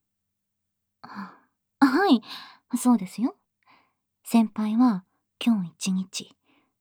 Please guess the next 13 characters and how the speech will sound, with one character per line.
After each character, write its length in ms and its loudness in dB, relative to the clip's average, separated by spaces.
こ 120 2
の 180 10
現 280 2
場 140 -4
の 180 -6
監 240 0
督 300 -10
で 120 -6
す。 320 -12
ち 100 0
ゃ 80 4
ん 380 -4
と 280 0